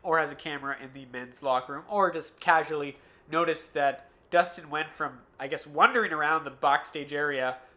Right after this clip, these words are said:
to wandering around dressed as a wrestler with the face paint. And he made it clear he was gonna tag with Hangman.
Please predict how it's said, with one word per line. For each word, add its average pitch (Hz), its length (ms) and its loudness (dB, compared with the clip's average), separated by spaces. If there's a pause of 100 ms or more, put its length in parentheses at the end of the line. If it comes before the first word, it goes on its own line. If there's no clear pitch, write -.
(120)
to 143 340 -8 (120)
wandering 147 320 -6
around 127 360 -6 (240)
dressed 135 500 -6 (140)
as 120 180 -10
a 120 80 -12 (200)
wrestler 147 300 -6
with - 100 -20
the 165 60 -18
face 156 220 -4
paint. 117 200 -14 (680)
And 165 380 -2
he 208 140 -8
made 269 180 0
it - 100 -6
clear 175 260 0
he 196 160 -6
was 247 120 -2
gonna 196 180 -6
tag 165 320 2
with 147 140 -8
Hangman. 147 520 -6